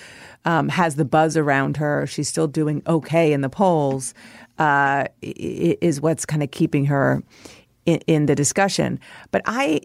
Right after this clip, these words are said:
actually think, and I, no disrespect to Sen-, Senator Klobuchar, and you know what? She might do extremely well in New Hampshire, which will change the whole dynamic for her and for the whole race. But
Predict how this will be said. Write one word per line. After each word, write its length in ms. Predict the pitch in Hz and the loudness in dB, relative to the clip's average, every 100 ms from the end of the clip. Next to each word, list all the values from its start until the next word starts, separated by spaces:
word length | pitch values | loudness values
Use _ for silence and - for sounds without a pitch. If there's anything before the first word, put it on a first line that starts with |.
| _ | _
actually 560 | 180 180 - 160 151 147 - | -4 -2 0 2 2 0 -2
think, 340 | 156 139 135 | -2 -2 -2
and 120 | 143 | 0
I, 180 | 143 - - | 0 -2 -4
no 160 | 165 160 | 0 2
disrespect 560 | 156 - 135 - 151 - | 2 0 -4 -4 -4 -4
to 60 | |
Sen-, 300 | - 147 143 - | -2 0 -2 -2
Senator 280 | - 139 139 | -2 -2 0
Klobuchar, 540 | 208 220 202 208 185 | 0 -2 0 0 2
and 100 | 165 | 2
you 60 | 165 | 2
know 100 | 175 | 2
what? 200 | 190 - | 0 -2
She 200 | - 190 | -2 0
might 300 | 185 170 - _ _ _ - | 2 0 -2 _ _ _ 2
do 220 | 170 160 | 4 4
extremely 960 | - - - - - 226 262 240 190 | 0 -2 -2 -4 -8 -2 2 4 4
well 220 | 160 147 147 | 4 2 2
in 80 | |
New 80 | 143 | 0
Hampshire, 320 | 147 143 - | 0 0 -2
which 240 | 151 147 - | -2 -4 -2
will 100 | 160 | -4
change 400 | - 156 160 - - - - | -2 0 -2 -4 -16 -20 -6
the 100 | - | 0
whole 160 | 160 160 | 2 4
dynamic 480 | 156 139 135 135 135 | 4 2 2 0 0
for 120 | 151 | 0
her 200 | 151 143 | 2 2
and 140 | 131 | 2
for 80 | 139 | 0
the 80 | 139 | 0
whole 160 | 139 139 | 0 0
race. 320 | 135 147 - _ - - - - - | -2 -4 -10 _ -20 -20 -20 -20 -4
But 180 | 175 | -2